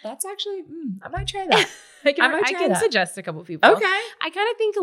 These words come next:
Speaker 2: little bit, it's like, for me, that type of stuff and yoga
Speaker 1: Yeah.
Speaker 2: tends to be more of, like, a healing experience.
Speaker 1: Yeah.
Speaker 2: Like, when I work out, I'm, I wanna do, like, weights and strength.
Speaker 1: Right.
Speaker 2: But I,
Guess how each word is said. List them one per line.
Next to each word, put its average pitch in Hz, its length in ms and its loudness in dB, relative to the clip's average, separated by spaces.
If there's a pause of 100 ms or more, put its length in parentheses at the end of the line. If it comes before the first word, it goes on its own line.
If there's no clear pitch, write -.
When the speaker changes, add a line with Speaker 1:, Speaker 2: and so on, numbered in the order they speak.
Speaker 2:
little 302 140 -4
bit, 320 240 -4
it's - 220 -6
like, 294 320 -10
for 277 140 -4
me, 247 500 0
that 202 240 -4
type 247 200 -12
of 233 80 -12
stuff 185 460 -8
and 175 180 -10
yoga 170 600 -4 (480)
Speaker 1:
Yeah. 143 260 6
Speaker 2:
tends 214 200 0
to 226 100 -4
be 208 100 -6
more 185 240 -2
of, 175 120 -4
like, 165 200 -4
a 165 240 -8 (500)
healing 190 520 -6
experience. 302 880 -8
Speaker 1:
Yeah. - 100 2
Speaker 2:
Like, 180 220 0
when 202 100 -6
I 202 80 -4
work 190 220 -6
out, 165 180 -6
I'm, 165 260 -10
I 160 120 -16
wanna 151 160 -16
do, 151 160 -14
like, 147 200 -12
weights - 340 -14
and 160 100 -10
strength. 156 340 -6
Speaker 1:
Right. - 340 0 (200)
Speaker 2:
But 190 400 4 (100)
I, 185 480 -4